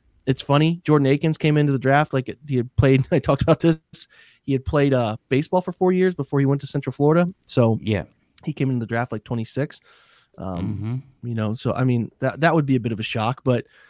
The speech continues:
Speaker 1: I still, like, eliminating players who are late twenty-two and p-, play their rookie and turn twenty-three in their rookie year. I, I think that's silly. So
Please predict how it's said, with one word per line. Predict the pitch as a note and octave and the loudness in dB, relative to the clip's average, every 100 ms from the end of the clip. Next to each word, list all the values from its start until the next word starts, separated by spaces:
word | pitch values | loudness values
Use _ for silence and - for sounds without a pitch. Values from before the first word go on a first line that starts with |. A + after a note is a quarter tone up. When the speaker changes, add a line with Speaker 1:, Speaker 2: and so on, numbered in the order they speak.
| _ - | _ -8
Speaker 1:
I | B2+ | -4
still, | - F#3 C#3 | 2 4 4
like, | C#3 E3 | 2 0
eliminating | D3 C#3 F#3+ G3+ F3+ | 2 4 6 6 4
players | - E3+ F3 - | 4 4 4 4
who | C#3+ | 2
are | B2 | 4
late | C3+ C#3 | 4 2
twenty-two | D3+ C#3+ B2+ C3 D#3 F3 | 2 2 4 4 4 4
and | A#2 | 0
p-, | - B2 | 0 0
play | B2+ C#3 | 2 4
their | C3+ | 4
rookie | C3 C#3 D3+ | 2 2 2
and | B2+ A2+ | 2 0
turn | - C#3 | 2 0
twenty-three | - D3 C3 C#3 | 4 2 4 4
in | D3+ | 4
their | B2+ | 4
rookie | A#2 B2 C#3 B2+ | 4 2 2 2
year. | A#2 D3 E3+ F3 | 4 4 6 4
I, | C3+ C3 | 0 0
I | C#3 | 0
think | - F3+ | 0 -2
that's | F3 - - - | -2 0 -2 0
silly. | - F#3 F#2+ | 0 2 0
So | - C3+ C3+ | 0 2 2